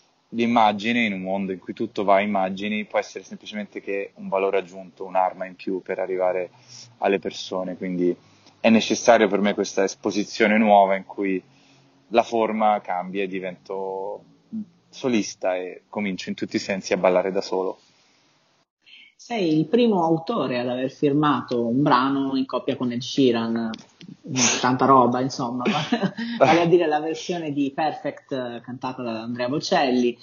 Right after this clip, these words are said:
Speaker 2: che ti è valsa la nomination ai Grammy lo scorso anno, anzi quest'anno, siamo ancora nel duemilaventi, <laughs> con, tra gli autori del, dell'album Sì.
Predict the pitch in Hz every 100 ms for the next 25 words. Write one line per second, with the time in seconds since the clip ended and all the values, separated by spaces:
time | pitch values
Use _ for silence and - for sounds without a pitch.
0 | - - 139 131 120 123 131 127 123 123
1 | 123 127 123 127 131 120 120 123 123 117
2 | 117 - 123 - 139 117 113 113 113 117
3 | 117 104 117 104 127 - - 107 110 113
4 | 120 110 120 117 117 117 151 175 117 113
5 | - 120 - - 156 156 196 170 - -
6 | 180 156 143 - 160 170 185 180 135 135
7 | 131 127 120 120 123 135 131 135 139 135
8 | - 147 131